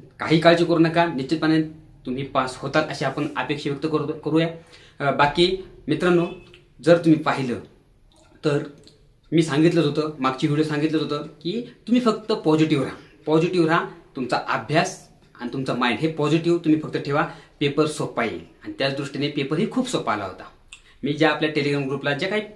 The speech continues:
पीडीएफ शेअर केल्या होत्या स्वतः बनवलेल्या, त्यातले बरेच प्रश्न आले होते. मग ह्या गोष्टी ज्यांनी ज्यांनी फॉलो केल्या त्यांचा स्कोर आला, ते पहिल्या प्रयत्नात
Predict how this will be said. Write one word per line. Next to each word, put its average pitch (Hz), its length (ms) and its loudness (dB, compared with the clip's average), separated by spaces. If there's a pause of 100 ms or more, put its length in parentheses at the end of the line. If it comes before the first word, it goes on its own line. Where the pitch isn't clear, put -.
पीडीएफ 151 340 0
शेअर 147 140 0
केल्या 135 200 0
होत्या 110 180 -4
स्वतः 127 260 -6
बनवलेल्या, 127 440 -2 (320)
त्यातले 151 220 2
बरेच 180 300 2
प्रश्न 139 260 -4
आले - 140 -10
होते. - 240 -20 (1080)
मग 151 180 -4 (240)
ह्या 208 180 6
गोष्टी 160 640 2 (460)
ज्यांनी 156 200 4
ज्यांनी 156 320 6 (320)
फॉलो 135 300 0
केल्या 98 200 -8 (420)
त्यांचा 123 240 -2
स्कोर 131 280 -2
आला, 131 280 -2 (200)
ते 131 120 -4
पहिल्या 127 340 0
प्रयत्नात 143 380 0